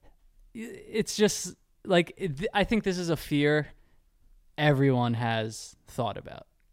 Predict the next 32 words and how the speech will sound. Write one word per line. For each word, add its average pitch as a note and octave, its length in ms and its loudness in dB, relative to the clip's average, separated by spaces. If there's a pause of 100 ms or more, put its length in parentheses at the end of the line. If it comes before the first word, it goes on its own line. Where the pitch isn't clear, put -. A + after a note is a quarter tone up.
For D#3 140 -2
not E3 220 6
everyone, D3+ 380 8
but C3 160 4
a C3 80 0
lot B2+ 320 4
of A#2 60 -2
people, A#2 540 -4 (580)
as C3+ 220 2
they B2 520 0
grow B2+ 240 0
up, C#3 260 4
as A#2 180 -4
they A#2+ 180 -2
explore B2 440 -4
things A#2+ 280 -6
sexually. B2 720 -2 (500)
I - 80 -4
mean, C3+ 160 2
S D#3 200 0
T F#3 140 0
Ds, E3+ 440 0 (120)
it's, - 440 -10
it's - 160 -8
a B2 60 -6
scary B2+ 320 0
thought B2 260 2
for A2+ 80 -8
a A2 60 -4
lot G#2+ 180 -2
of - 60 -16
people. - 340 -8